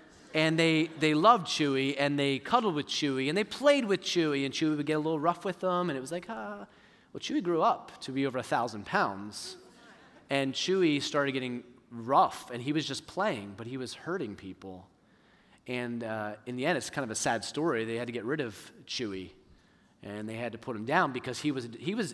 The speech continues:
actually hurting people. And the, the point in all that is, like, it's little. It seems so benign, and laziness is just like, "Ah, I just,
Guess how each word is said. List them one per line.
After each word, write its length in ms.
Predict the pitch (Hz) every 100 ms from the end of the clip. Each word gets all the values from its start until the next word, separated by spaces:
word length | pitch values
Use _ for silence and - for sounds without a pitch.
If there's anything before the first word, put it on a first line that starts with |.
| -
actually 380 | 135 - 135 110
hurting 560 | - 175 170 104 104 - - _
people. 300 | 135 113 123 - - -
And 120 | 190
the, 60 | 208
the 140 | 202
point 360 | - - 311 247
in 100 | 190
all 140 | 165
that 180 | 151 147
is, 140 | 139 147
like, 160 | 139 -
it's 220 | 170 -
little. 460 | 170 254 190 131 139
It 120 | 156
seems 280 | 220 202 -
so 640 | 220 220 220 220 214 196 - - - _
benign, 600 | 165 156 151 147 123 117
and 120 | 123
laziness 460 | 147 190 190 185 156
is 60 | 147
just 180 | 156
like, 140 | 170 190
"Ah, 160 | 233 233
I 60 |
just, 320 | 214 196 -